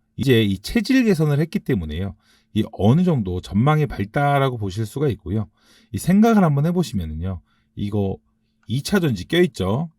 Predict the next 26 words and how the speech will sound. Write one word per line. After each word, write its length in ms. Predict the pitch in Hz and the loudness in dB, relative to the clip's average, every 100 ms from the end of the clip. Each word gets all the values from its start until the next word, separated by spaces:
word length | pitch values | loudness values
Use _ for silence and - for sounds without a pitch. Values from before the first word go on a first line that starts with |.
| _ | _
지금. 480 | - 80 85 98 151 _ _ _ | -20 -14 -8 -8 -8 _ _ _
그리고 560 | 92 98 82 82 131 - _ _ _ _ | -4 -4 -4 -6 -6 -8 _ _ _ _
독점 480 | - 107 - 196 175 | -8 -8 2 4 4
공급에다가 760 | 110 95 95 82 78 78 90 113 | 2 0 -2 -4 -6 -8 -8 -8
돈도 340 | - 127 185 196 | 2 6 6 4
잘 180 | 101 98 | 2 0
법니다. 540 | 117 92 78 80 107 _ _ _ _ _ - | 0 0 -4 -8 -10 _ _ _ _ _ 2
이 100 | 160 | 4
앞으로 800 | 123 147 226 170 127 127 80 71 _ _ _ | 4 2 0 2 4 2 0 -8 _ _ _
계속 300 | - 135 - | 0 0 0
쭉 220 | 226 214 | -2 4
올라갈 380 | 131 135 190 196 | 6 6 6 4
종목이긴 560 | 165 156 139 123 120 131 | 2 0 0 -2 -2 0
한데 380 | 175 110 87 - _ _ - | 0 0 -4 -8 _ _ -2
이미 260 | 120 160 | 2 4
너무 320 | 90 92 160 | 4 4 6
올라가가지고 760 | 147 98 104 87 82 92 104 82 - | 6 4 2 -2 -6 -4 -4 -4 -12
이제 200 | 85 98 | -8 -6
들어가기가 500 | 120 147 151 117 92 | -2 2 2 0 -4
무섭다 600 | 95 135 196 - 95 - _ _ _ | -2 -2 -2 -4 -8 -10 _ _ _
하시는 360 | 165 165 175 131 | -2 0 2 2
분들도 340 | 107 98 - | 0 -2 -4
계실 280 | 113 113 156 | -2 -2 -2
수 140 | - | -6
있습니다, 380 | 90 - 113 82 | -12 -4 -4 -4
분명히. 420 | 90 95 80 73 | -2 -2 -2 -8